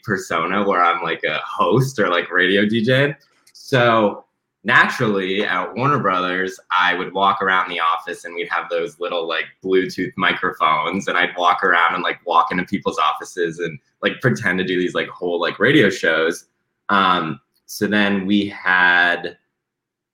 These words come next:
a few events come up, and at the last minute, like, a moderator or a host had canceled, and they were like, "Well, Nick can do it." And I was like, "Okay." So I started out, like, gradually doing it.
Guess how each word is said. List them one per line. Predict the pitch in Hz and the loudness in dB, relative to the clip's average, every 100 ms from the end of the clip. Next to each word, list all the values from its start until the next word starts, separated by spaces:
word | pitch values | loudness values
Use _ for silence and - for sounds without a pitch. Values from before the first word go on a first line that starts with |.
| - | -8
a | 110 | -6
few | - 143 | 0 2
events | 127 117 120 120 | 4 2 0 -2
come | 117 | 0
up, | 104 - | 0 0
and | 92 90 | -4 -2
at | 90 90 | -4 -4
the | 90 | -4
last | 90 87 92 - | 0 0 0 -4
minute, | 90 90 87 80 - - _ | -8 -6 -6 -6 -8 -14 _
like, | 82 71 - 82 | -10 -10 -10 -10
a | |
moderator | 82 82 82 82 80 78 | -4 0 2 2 2 2
or | 76 73 | 2 2
a | 78 | 2
host | - 85 - | -2 -4 -4
had | - 73 | -8 -10
canceled, | - 85 82 - 71 - - | -6 -6 -6 -8 -10 -10 -10
and | 78 | -6
they | 85 | -4
were | 90 | -2
like, | 92 95 | -2 0
"Well, | 107 107 104 | 4 6 6
Nick | 110 135 - | 4 4 -2
can | 85 80 | -6 -4
do | 76 71 | -2 0
it." | 78 104 | 2 2
And | - 95 | 2 2
I | 107 | 2
was | 104 | 2
like, | 113 | 2
"Okay." | 147 208 87 78 90 | 2 0 2 2 2
So | 104 | 2
I | 104 | 2
started | - 110 110 | 2 2 4
out, | 104 95 90 | 4 2 0
like, | 87 | -2
gradually | 87 85 80 87 | 0 0 0 -2
doing | 90 139 101 | 0 0 0
it. | - | -4